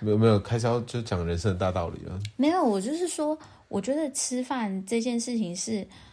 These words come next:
Speaker 2: 呃，你
Speaker 1: 见微知著。
Speaker 2: 应该就是，我觉得就是让孩子有个规律性。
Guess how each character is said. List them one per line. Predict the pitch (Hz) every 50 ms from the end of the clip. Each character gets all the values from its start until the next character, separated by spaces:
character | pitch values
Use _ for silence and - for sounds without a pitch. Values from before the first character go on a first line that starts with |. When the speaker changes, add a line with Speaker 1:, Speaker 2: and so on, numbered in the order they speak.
| - _ _ _ -
Speaker 2:
呃， | - 190 190 180 180 175 175 175
你 | 175 175 175 165 - _ -
Speaker 1:
见 | - - 123 101
微 | 87 82 82
知 | - - 95 90 80
著。 | - - 95 - - - - _ _ _ _ _ _ - _ _ _ _ _ _ _ _ _ _ _ _ _ _ _ _ _ _ _ -
Speaker 2:
应 | 285 320
该 | 349 392 381 392
就 | 403
是， | 415 392 381 392 381 370 381 349 294 - - _
我 | - 202 208
觉 | 196 - 302
得 | 392 403
就 | 330 349 359
是 | 349 349
让 | 339 349 302 165
孩 | - 190 185
子 | 190 202 196
有 | 165 156
个 | - 175 165 156
规 | - - - 220 202 202 214 214
律 | 214 220 190 170
性。 | 170 - - - 202 156 - -